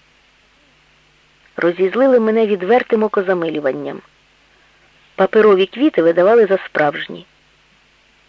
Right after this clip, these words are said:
Вас, Володимире, виходить, остерігатися треба. У розмові з секретарем райкому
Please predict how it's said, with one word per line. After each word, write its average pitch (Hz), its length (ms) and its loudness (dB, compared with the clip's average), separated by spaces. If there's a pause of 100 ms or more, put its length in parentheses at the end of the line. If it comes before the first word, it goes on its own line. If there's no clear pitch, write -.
(260)
Вас, 262 180 -4 (100)
Володимире, 285 520 0
виходить, 262 440 0
остерігатися 247 760 0
треба. - 420 -6 (2250)
У 170 80 0
розмові 254 460 2
з - 120 -8
секретарем 202 540 0
райкому 196 560 0